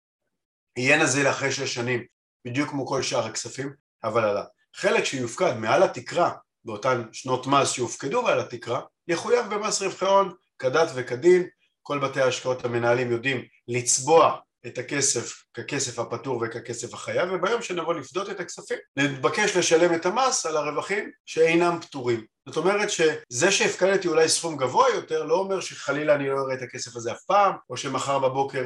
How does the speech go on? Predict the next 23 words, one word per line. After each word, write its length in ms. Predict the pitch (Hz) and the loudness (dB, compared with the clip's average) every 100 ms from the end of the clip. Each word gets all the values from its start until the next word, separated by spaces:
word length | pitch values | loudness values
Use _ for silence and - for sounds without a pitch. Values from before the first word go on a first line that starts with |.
| 123 | -4
יחזירו 420 | 139 127 - 185 | -4 -2 -2 -2
לי 100 | 135 | -2
אותו 160 | 131 135 | -2 -2
לחשבון. 540 | - 120 - 202 220 - _ _ | -4 -6 -10 -10 -12 -14 _ _
אני 180 | 139 143 | -8 -4
פשוט 380 | 160 190 214 - _ _ | -4 -2 -4 -6 _ _
אנהל 300 | 135 151 170 | 0 4 4
אותו 240 | 165 147 - | 2 -2 -6
כמו 180 | 139 127 | -6 -2
שאר 220 | 156 151 | 2 2
הכספים 420 | 143 135 120 120 | 0 -6 -10 -10
שלי 180 | 123 120 | -8 -8
בקרן 340 | 127 175 175 | -6 -4 -2
ההשתלמות, 400 | 170 - 208 233 | -4 -6 -8 -4
אבל 180 | 170 135 | -4 -2
לא 200 | 139 151 | 0 0
אקבל 460 | 143 135 131 139 139 _ _ _ - | -2 -6 -2 -2 -4 _ _ _ -12
את 100 | - | -4
כל 180 | 139 | -2
הטבת 400 | 131 - 113 117 | -2 -2 -4 -4
המס 560 | 110 120 135 135 - _ _ - | -4 -4 -4 -6 -10 _ _ -8
באותו 460 | 117 113 117 - - | -8 -4 -6 -6 -12
עניין. 280 | 113 98 | -14 -12